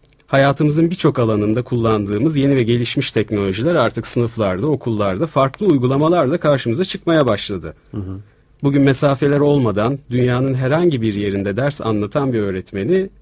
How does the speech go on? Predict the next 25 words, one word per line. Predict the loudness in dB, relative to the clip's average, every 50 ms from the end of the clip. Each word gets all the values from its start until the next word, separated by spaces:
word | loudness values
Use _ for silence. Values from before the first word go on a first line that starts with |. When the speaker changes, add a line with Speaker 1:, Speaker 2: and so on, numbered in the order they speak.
| _ -4
Speaker 1:
evimizde | -2 0 0 0 -2 0 0
oturduğumuz | 0 0 0 -2 -2 0 0 0 0 0 0
yerden | 0 -2 0 0 0 2 2
rahatça | 2 2 0 -2 -2 -2 -2 0
dinleyebiliyoruz. | 0 2 2 2 2 2 0 0 -2 -2 -2 -2 -4 -8 -12 -14 -16 -18 _ _ _ _ _ _ _ _ _ _ _ _
Kısacası | -10 -4 -4 -2 0 0 0 2 2
artık | 2 2 2 -2 -6 -10 -4 -2
gençler, | -2 -2 -2 -2 -4 -4 -2 0 0 0 0 -4 -10 -14 -20 _ _ _ _ _ _ _
hatta | 0 0 0 0 -2 -2
çocuklar | 2 2 0 0 0 -2 -2 0 2
öğrenirken | 4 4 4 6 4 4 2 2 0 0 2 4
dünyaya | 4 4 4 2 0
farklı | 2 2 0 0 2 0 0
bir | 2
gözle | 2 4 2 2 0 -2 -4 -4
bakıyorlar. | -6 -8 -8 -8 -8 -8 -6 -8 -10 -14 -16 -20 -20 _ _ _ _ _ _ _ _ _ _ _ _ _
Modern | -2 0 0 2 2 2 2 2
bir | 2
eğitim | 0 0 0 -2 -4 -6
için | -4 0 2 2 2 2 0 _ _ _ _ _ _
onlar | 0 2 4 6 4 4 4
da | 4
yeniliklerden | 4 6 6 6 4 4 2 2 2 2 4 2 0 -2
faydalanmak | 0 0 -2 -2 0 -2 -4 -4 -4 -6 -8 -10 -10
istiyorlar. | -10 -12 -10 -10 -10 -10 -8 -10 -12 -14